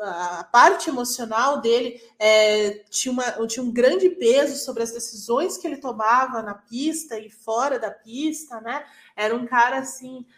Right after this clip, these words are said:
é, que, que queria toda a atenção em volta dele. O Prost, do outro lado,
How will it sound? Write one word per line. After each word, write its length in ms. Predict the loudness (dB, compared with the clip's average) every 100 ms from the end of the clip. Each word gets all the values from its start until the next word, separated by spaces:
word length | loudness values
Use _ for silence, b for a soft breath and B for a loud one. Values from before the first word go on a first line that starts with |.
| b
é, 280 | 2 2 2
que, 240 | -4 -16
que 220 | -20 -18 -12
queria 560 | -2 0 4 4 4
toda 260 | 4 2 0
a 20 |
atenção 800 | -4 -8 -6 -4 -2 -4 -6 -12
em 160 | -14 -8
volta 400 | -2 0 0 -2
dele. 480 | -2 0 0 -2 -10
O 100 | -16
Prost, 540 | -8 0 4 4 0 -6
do 120 | -4
outro 280 | -4 -4 -2
lado, 400 | 2 4 2 -4